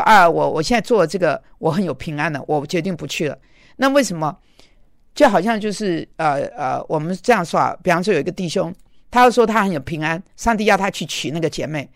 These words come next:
就那姐妹说，“哦，我怎么没有平安呢？”所以这个平安，如果是双方的关系，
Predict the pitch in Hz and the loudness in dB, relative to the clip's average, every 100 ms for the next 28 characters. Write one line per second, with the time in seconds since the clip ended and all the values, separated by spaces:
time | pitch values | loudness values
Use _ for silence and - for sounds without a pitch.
0 | _ - - 285 302 226 190 240 247 233 | _ -12 0 4 4 4 2 2 4 4
1 | - _ - 302 302 226 165 196 208 - | 2 _ 4 6 6 4 2 2 0 -2
2 | 160 165 180 175 160 165 _ _ - - | -4 0 0 2 -2 -4 _ _ -20 -20
3 | - - - 302 - 302 - 190 233 226 | -20 -6 0 0 2 -2 0 2 4 4
4 | 214 - 240 262 - 214 - _ _ _ | 2 0 2 2 2 -2 -4 _ _ _
5 | _ _ - - 294 285 269 262 - - | _ _ -14 2 4 4 4 4 2 4
6 | 190 196 - 180 170 | 2 2 -4 -6 -6